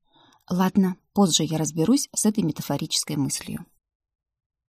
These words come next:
Дальше, когда ты пропала на дне рождения Тимарилеона,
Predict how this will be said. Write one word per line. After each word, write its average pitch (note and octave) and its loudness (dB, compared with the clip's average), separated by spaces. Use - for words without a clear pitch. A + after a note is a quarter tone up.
Дальше, F3 0
когда D3+ 2
ты - -4
пропала D#3+ 0
на D3+ 4
дне D#3 0
рождения D3+ 0
Тимарилеона, D3 2